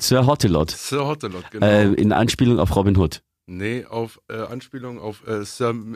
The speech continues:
Speaker 2: äh, Mix-a-Lot.
Speaker 1: Ach so, ah, okay. Und was hast du
Speaker 2: Und
Speaker 1: aufgelegt?
Speaker 2: Äh, ich hab Oldschool-Hip-Hop aufgelegt.
Speaker 1: Mhm.
Speaker 2: Dann, äh, bin ich zu New School Hip-Hop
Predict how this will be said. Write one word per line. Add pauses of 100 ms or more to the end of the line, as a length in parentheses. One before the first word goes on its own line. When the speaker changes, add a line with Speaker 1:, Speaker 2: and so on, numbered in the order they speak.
Speaker 2:
äh,
Mix-a-Lot. (120)
Speaker 1:
Ach
so, (160)
ah, (200)
okay. (480)
Und
was
hast
du
Speaker 2:
Und
Speaker 1:
aufgelegt? (720)
Speaker 2:
Äh,
ich
hab
Oldschool-Hip-Hop
aufgelegt. (180)
Speaker 1:
Mhm. (540)
Speaker 2:
Dann,
äh,
bin
ich
zu
New
School
Hip-Hop